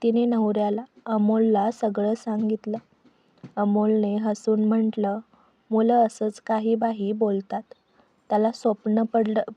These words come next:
पडत असतील." पण जेव्हा दुसऱ्या दिवशीही आर्यनच्या चित्रात तो तिसरा चेहरा दिसला, त्याचा गडद डोळ्यांचा, त्याच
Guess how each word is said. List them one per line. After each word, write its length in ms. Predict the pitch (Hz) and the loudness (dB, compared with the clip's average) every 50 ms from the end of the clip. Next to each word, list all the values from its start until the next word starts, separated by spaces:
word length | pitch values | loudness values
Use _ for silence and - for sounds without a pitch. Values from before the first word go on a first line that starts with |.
| _ - | _ -2
पडत 340 | 220 214 214 214 220 - 240 | 0 2 2 2 2 0 -4
असतील." 400 | 220 - - _ - - 208 208 - _ _ _ _ _ _ _ _ _ _ _ _ _ _ _ _ _ _ _ _ _ _ - | -6 -6 -10 _ -8 -8 -8 -8 -8 _ _ _ _ _ _ _ _ _ _ _ _ _ _ _ _ _ _ _ _ _ _ 2
पण 220 | 262 262 269 269 262 | 4 4 4 4 2
जेव्हा 600 | 233 247 240 226 220 214 - 240 247 233 220 220 | 6 8 8 8 8 4 0 0 0 2 2 0
दुसऱ्या 460 | 226 220 233 226 - - 233 233 226 | 0 2 0 0 2 2 2 4 4
दिवशीही 680 | 226 214 240 233 240 233 - - 247 233 - 233 208 214 - - | 4 4 4 2 2 2 0 -2 -2 -2 0 2 2 2 2 2
आर्यनच्या 640 | 208 196 196 202 208 214 214 220 220 - - 233 | 0 2 2 2 0 0 0 -2 -2 -2 0 -2
चित्रात 540 | 226 226 - 247 240 - 240 220 208 202 208 - _ _ - | -2 0 -2 -2 -2 0 0 0 2 0 0 -2 _ _ 6
तो 140 | 233 240 247 | 6 6 6
तिसरा 640 | 240 _ _ - - 247 226 - 247 240 240 240 | 6 _ _ -2 -2 -2 0 0 2 2 2 2
चेहरा 440 | 240 - 254 226 220 220 214 214 220 | 2 2 0 0 0 0 -2 -2 -2
दिसला, 500 | 214 247 240 233 - - 220 208 190 208 - _ _ - _ - - _ _ _ _ _ - | -2 -2 -4 -4 -4 -4 -2 -2 -2 -4 -6 _ _ -20 _ -20 -20 _ _ _ _ _ 2
त्याचा 340 | 247 240 233 - - 269 262 233 | 2 2 2 2 -2 -2 0 2
गडद 380 | 226 226 220 214 226 233 233 - - _ _ - | 4 4 4 4 4 2 2 -2 -8 _ _ -6
डोळ्यांचा, 800 | 214 214 226 220 220 220 220 220 220 240 220 - 220 196 196 202 - - | 2 4 4 6 6 4 4 2 0 -2 -4 -2 0 0 0 -2 -2 -4
त्याच 280 | - 202 202 214 220 - | -4 -2 -2 -2 -2 -4